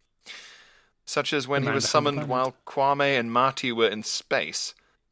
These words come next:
Speaker 1: with the result that the energy from their rings that created Planet could not return to its source, resulting in Planet being forced to operate on a human level,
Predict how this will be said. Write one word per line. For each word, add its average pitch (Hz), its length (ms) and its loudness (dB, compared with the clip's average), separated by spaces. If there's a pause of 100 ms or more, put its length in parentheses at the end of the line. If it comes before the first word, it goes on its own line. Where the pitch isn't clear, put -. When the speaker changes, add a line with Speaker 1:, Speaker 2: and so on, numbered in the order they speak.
(100)
Speaker 1:
with - 100 -18
the 117 80 -4
result 120 340 0
that 123 100 -10
the 123 180 -10
energy 127 360 -4
from 123 220 -10
their 117 180 2
rings 117 440 -4
that - 220 -6
created 117 540 -4
Planet 120 400 -2
could 113 140 -10
not 120 200 -4
return 135 400 -8
to - 140 -8
its 117 140 -8
source, - 640 -6 (480)
resulting 139 380 0
in 127 140 -6
Planet 143 380 -4
being 135 180 -6
forced 143 280 -8
to - 80 -8
operate 131 380 -4
on 127 100 -4
a 127 40 -6
human 165 420 -4
level, 156 440 -2